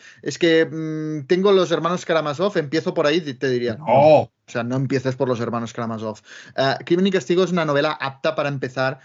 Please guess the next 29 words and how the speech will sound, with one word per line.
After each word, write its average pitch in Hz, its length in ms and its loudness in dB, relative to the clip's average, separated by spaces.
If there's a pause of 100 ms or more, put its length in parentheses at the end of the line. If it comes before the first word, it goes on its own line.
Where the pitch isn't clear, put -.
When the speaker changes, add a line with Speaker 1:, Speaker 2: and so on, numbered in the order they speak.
(140)
Speaker 1:
con 139 160 -2
Dostoyevsky, 120 480 -8
pero 165 340 -2 (180)
si - 180 -6
su 135 140 -6
extensión 123 840 -4
y 110 140 -18
su 110 500 -16
complejidad, 113 560 -6
si 120 200 -12
quieres, 127 400 -2 (300)
te 127 260 2
intimida, 151 640 -2 (240)
yo 143 320 -2
te - 160 -2
podría 147 340 -2
recomendar 147 640 -2
Noches 120 400 -12
Blancas, 151 640 -6 (140)
que 117 120 -14
es 107 100 -14
una 127 140 -8
de 120 60 -8
sus 113 180 -16
primeras 120 360 -6
novelas, 120 600 -2
es 110 180 -12
más 120 220 -8
alegre, 117 580 -2